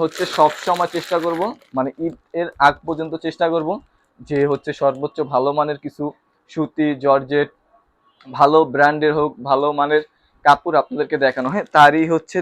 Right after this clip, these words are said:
ধারাবাহিকভাবে হচ্ছে একটা একটা করে আমরা ডিজাইন আপনাদেরকে দেখাবো। এটা হচ্ছে গঙ্গার সর্বোচ্চ ভালো মানের যেটা হয় হ্যান্ডওয়ার্কের, ওইটা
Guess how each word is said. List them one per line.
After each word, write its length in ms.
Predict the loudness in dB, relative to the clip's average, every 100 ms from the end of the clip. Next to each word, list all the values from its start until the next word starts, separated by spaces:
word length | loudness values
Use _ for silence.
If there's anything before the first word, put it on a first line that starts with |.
| -2
ধারাবাহিকভাবে 640 | 0 2 2 0 0 2 2
হচ্ছে 140 | 0 -2 -2
একটা 120 | -4
একটা 120 | -4 -2
করে 100 | 0 0
আমরা 140 | 0 -4 _ _ _ _ _
ডিজাইন 260 | -4 0 0 0
আপনাদেরকে 300 | 0 0 4
দেখাবো। 200 | 2 2 -2
এটা 100 | 2 2
হচ্ছে 160 | 2 0 2
গঙ্গার 320 | 2 2 0
সর্বোচ্চ 380 | -2 -2 -6 -6 -6 -2
ভালো 140 | -2 0
মানের 220 | -2 -4 -6
যেটা 160 | -4 0
হয় 140 | -2 -4 _ _ _ -6
হ্যান্ডওয়ার্কের, 580 | -6 0 2 2 -2 -4 -2
ওইটা 180 | 2